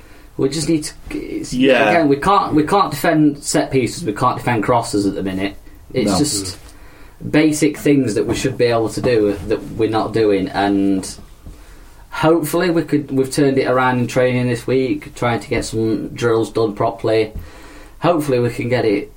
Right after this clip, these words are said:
Speaker 1: working against Newport, a very physical side, and, well, we'll have to wait and see.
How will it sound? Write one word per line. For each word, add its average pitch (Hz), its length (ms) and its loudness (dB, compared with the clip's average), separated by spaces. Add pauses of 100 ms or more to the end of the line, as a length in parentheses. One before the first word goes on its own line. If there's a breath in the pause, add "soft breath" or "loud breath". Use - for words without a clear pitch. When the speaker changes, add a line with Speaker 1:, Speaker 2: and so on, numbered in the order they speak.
(480)
Speaker 1:
working 127 460 2
against 120 300 -2
Newport, 120 440 0
a - 20 -6
very 117 220 2
physical 113 460 -4
side, 110 480 0
and, 101 340 0 (680 soft breath)
well, 85 160 -2
we'll 85 100 0
have 87 160 -4
to 95 80 -8
wait 98 240 -2
and 90 100 -8
see. 95 280 -4